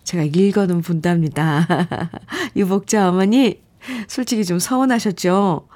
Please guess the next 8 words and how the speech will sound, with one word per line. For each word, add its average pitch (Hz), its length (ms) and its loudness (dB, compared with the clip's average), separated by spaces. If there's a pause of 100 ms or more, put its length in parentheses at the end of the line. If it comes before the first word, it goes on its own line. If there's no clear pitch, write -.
(140)
따님이 208 520 0 (240)
이지연 190 340 0
씨가 160 240 -2
막 190 220 -4
문자 190 300 0
보내는데 165 600 0 (160)
읽어주지도 165 600 0
않고. 127 380 -6